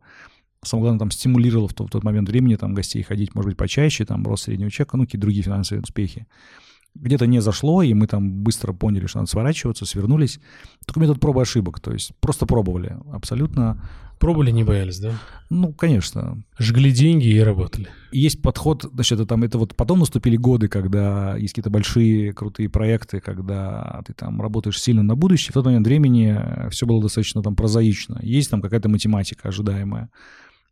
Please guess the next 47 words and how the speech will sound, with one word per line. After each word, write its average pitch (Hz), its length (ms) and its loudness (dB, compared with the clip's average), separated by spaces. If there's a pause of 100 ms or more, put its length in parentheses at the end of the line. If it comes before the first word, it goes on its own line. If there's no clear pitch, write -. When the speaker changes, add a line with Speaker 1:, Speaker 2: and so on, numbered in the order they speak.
(240)
Speaker 1:
с - 120 -8
краткосрочным 107 680 0
эффектом. 107 640 -4
Вот 110 180 -8
ты 104 100 -6
пробуешь, 123 460 2
если 104 180 -8
быстро 117 320 -2
получилось, 120 460 0
здорово, 95 320 0
если 101 200 -6
быстро 117 380 -2
Speaker 2:
А - 40 4
Speaker 1:
не 120 60 4
Speaker 2:
быстро 151 400 2
это 143 140 2
сколько, 113 340 0
Лёш? 101 220 -2 (260)
Speaker 1:
Слушай, - 160 -2
ну, 175 80 4
по-разному. 104 500 2
Рестораны 131 500 4
Speaker 2:
Ну, 110 80 2
в - 40 -2
среднем. 135 360 0 (200)
Speaker 1:
Слушай, 127 160 -2
ну, 131 60 4
средний 165 240 4
ресторанам 127 400 4
там 117 100 4
это 104 120 2
окупаемость 113 580 2
там - 180 -6
до 117 120 2
трёх 107 240 0
лет. 92 260 -6 (180)
Speaker 2:
Мгм. 104 300 0 (240)
Ну, 101 160 -2
это, 123 140 -2
это, 117 180 0
это 113 180 0
быстро? 151 320 0
Speaker 1:
Ну, 139 120 4
не, 101 220 2
в 104 140 -2
ресторанном, 120 520 2
да. 104 200 0